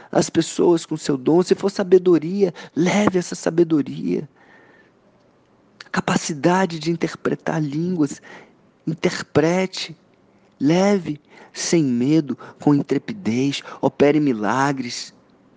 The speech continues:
profe-, profetize na vida das pessoas, se é a profecia.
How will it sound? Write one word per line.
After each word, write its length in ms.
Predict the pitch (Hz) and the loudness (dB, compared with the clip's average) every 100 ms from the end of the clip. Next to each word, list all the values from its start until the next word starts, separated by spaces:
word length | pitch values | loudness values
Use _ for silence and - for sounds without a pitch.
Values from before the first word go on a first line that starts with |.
| _ _ _ _ _ _ _ _ | _ _ _ _ _ _ _ _
profe-, 1000 | - 156 - 190 - 143 - - - - - - - | 2 4 4 2 0 -2 -4 -10 -12 -14 -20 -14 2
profetize 1160 | 156 - 147 - - - - 175 196 196 147 | 2 4 2 0 -6 -4 2 6 8 6 4
na 120 | 147 120 | 0 -2
vida 360 | 110 127 131 | -2 0 0
das 220 | 120 - | 0 -10
pessoas, 720 | - 107 - - 135 139 120 117 | -8 -8 -8 -6 -6 -4 -4 -6
se 320 | - - 120 | -8 -2 2
é 280 | 123 139 131 - - - | 4 2 -2 -20 -20 -6
a 100 | - | -4
profecia. 920 | 127 117 - - - - - - - | -2 -6 -8 -10 -10 -12 -10 -10 -12